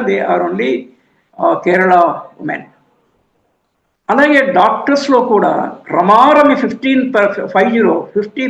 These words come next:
పర్సెంట్ పైన ఫిమేల్ డాక్టర్స్ ఉన్నారు, వాళ్ళకి కుదురుతాయి అవి. So also in teaching community, whether, uh, elementary school teachers మొదలుపెట్టి యూనివర్సిటీ ప్రొఫెసర్స్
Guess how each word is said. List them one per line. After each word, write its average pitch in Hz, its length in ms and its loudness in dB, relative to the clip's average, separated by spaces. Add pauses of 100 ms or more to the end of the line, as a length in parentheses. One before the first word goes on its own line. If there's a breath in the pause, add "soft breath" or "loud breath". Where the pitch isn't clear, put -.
పర్సెంట్ 233 380 -4 (120)
పైన 247 360 0
ఫిమేల్ 214 340 -2
డాక్టర్స్ 196 440 -6
ఉన్నారు, 160 280 -12 (960)
వాళ్ళకి 254 280 0 (140)
కుదురుతాయి 220 500 2 (120)
అవి. 143 180 -8 (560)
So 233 80 2 (140)
also 311 260 2 (120)
in 247 60 0 (140)
teaching 262 260 0 (100)
community, 226 460 -2 (480)
whether, 185 220 0 (160)
uh, 147 100 -4 (180)
elementary 226 460 -2
school 220 260 -2
teachers 202 360 -2
మొదలుపెట్టి 196 480 0
యూనివర్సిటీ 208 380 -4 (140)
ప్రొఫెసర్స్ 233 480 -2